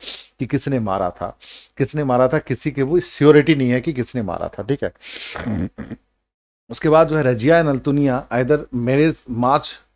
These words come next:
to our army towards दिल्ली aiming to dethrone बहरम,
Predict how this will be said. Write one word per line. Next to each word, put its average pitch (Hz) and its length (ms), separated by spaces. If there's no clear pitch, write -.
to 131 80
our 139 220
army 120 260
towards 127 260
दिल्ली 117 360
aiming 156 340
to 135 100
dethrone 175 360
बहरम, 120 440